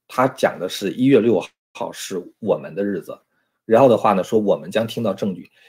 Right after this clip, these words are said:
也就是说，一直到一月四号的时候，其实彭斯他一直是希望能够有机会把真实的证据呈现在美国人民的面前的。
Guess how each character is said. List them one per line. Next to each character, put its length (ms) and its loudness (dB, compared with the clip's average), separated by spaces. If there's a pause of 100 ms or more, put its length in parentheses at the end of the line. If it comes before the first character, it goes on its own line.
(100)
也 80 -2
就 140 6
是 80 -2
说， 200 6
一 120 0
直 100 -6
到 160 4
一 80 0
月 140 4
四 180 -2
号 220 -2
的 100 -10
时 160 -20
候， 240 -16
其 240 -4
实 220 -2
彭 260 -16
斯 180 -16
他 260 -16
一 180 -6
直 200 -14
是 400 -12 (540)
希 280 2
望 200 4
能 100 -10
够 160 0
有 140 -6
机 220 -12
会 180 -6
把 400 -10
真 180 4
实 160 -8
的 140 -8
证 240 -2
据 160 -16
呈 300 -14
现 180 -6
在 240 -8
美 160 -10
国 160 -10
人 100 -10
民 200 -16
的 80 -16
面 180 -10
前 240 -16
的。 80 -20